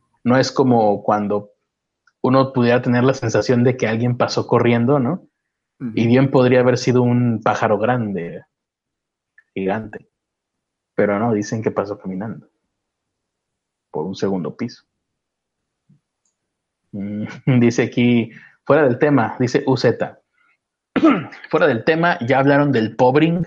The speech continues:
Speaker 1: los topper de envases de crema reciclados?
Speaker 2: ¿Ya, ya tiene nombre?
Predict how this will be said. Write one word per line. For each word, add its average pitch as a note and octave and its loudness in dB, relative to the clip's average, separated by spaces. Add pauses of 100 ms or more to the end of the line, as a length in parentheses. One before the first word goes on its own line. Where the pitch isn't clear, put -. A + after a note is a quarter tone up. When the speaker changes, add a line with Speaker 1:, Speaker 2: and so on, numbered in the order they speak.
Speaker 1:
los G#2 -4
topper B2+ 0
de A#2 0
envases A#2 -4 (140)
de G#2 -8
crema A#2 -4
reciclados? - -10 (960)
Speaker 2:
¿Ya, A2+ -14
ya C3+ -8
tiene C#3+ -8
nombre? B2+ -8